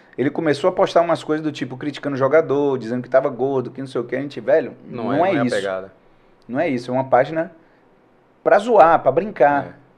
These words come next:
Speaker 1: Não pra falar mal de treinador, de jogador. O, o, a gente pode até fazer uma piada com o jogador.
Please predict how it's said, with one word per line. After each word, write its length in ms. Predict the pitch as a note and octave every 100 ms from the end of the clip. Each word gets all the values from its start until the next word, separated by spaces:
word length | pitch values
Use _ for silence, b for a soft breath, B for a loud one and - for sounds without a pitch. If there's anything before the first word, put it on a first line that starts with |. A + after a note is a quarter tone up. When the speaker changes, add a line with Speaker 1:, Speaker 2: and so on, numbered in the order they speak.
| _ _ _ -
Speaker 1:
Não 240 | B2+ F3
pra 140 | G3+
falar 220 | F#3+ E3 D3
mal 200 | B2+ B2+
de 120 | A2+
treinador, 560 | B2+ B2 A2 F#2 A2 A2+
de 80 | G2
jogador. 640 | G#2+ G#2 F#2+ G2+ A2+ A#2 G2+ -
O, 120 | A#2+ A#2+ -
o, 120 | A2+ - B B B -
a 100 | C3+
gente 240 | C3 -
pode 200 | - G3
até 260 | - - A3
fazer 240 | A3+ G#3
uma 140 | G3+ A#3+
piada 360 | A#3+ E3 E3+
com 140 | G3+ G#3+
o 20 |
jogador. 540 | G3+ G#3+ A#3 D3+ C3+